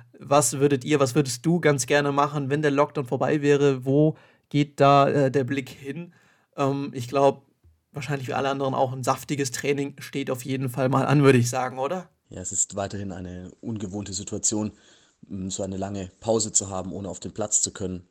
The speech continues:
Speaker 2: Das ist für, für jeden Fußballer weiterhin ungewohnt, auch wenn's jetzt schon das zweite Mal ist. Und da muss ich schon auch ehrlich sagen, ich möchte da nicht in der Haut des Verbandes stecken, der jetzt eben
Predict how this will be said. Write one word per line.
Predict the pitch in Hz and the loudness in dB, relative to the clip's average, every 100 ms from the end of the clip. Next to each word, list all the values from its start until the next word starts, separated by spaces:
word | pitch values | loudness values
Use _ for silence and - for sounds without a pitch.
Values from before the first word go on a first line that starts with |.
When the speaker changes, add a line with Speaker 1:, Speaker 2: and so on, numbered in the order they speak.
| - | -20
Speaker 2:
Das | - 87 95 | -8 -4 -2
ist | - | -4
für, | - 92 87 | -6 -10 -10
für | 95 | -10
jeden | 90 95 92 | -8 -10 -10
Fußballer | 104 - 95 92 90 | -12 -10 -6 -6 -8
weiterhin | - 98 107 104 | -8 -6 -6 -6
ungewohnt, | 90 110 104 92 95 | -6 -6 -6 -6 -6
auch | 73 90 | -6 -6
wenn's | 92 90 | -6 -6
jetzt | 90 | -6
schon | - 92 | -8 -4
das | 90 | -2
zweite | - 95 113 | -2 -4 -8
Mal | 101 98 | -12 -12
ist. | 101 - | -4 -4
Und | 85 85 - _ _ _ _ | -4 -14 -18 _ _ _ _
da | 90 | -10
muss | 92 | -8
ich | 92 | -8
schon | 98 | -10
auch | 87 | -12
ehrlich | 78 92 | -12 -2
sagen, | - 95 | -2 -2
ich | 95 | -8
möchte | 95 90 95 | -10 -12 -12
da | |
nicht | 92 98 | -12 -10
in | 95 | -12
der | 92 | -10
Haut | 98 95 | -12 -10
des | - | -10
Verbandes | 87 92 101 | -8 -10 -10
stecken, | - 98 - | -10 -10 -10
der | 90 87 | -10 -8
jetzt | 90 - | -8 -8
eben | 87 92 92 | -10 -10 -12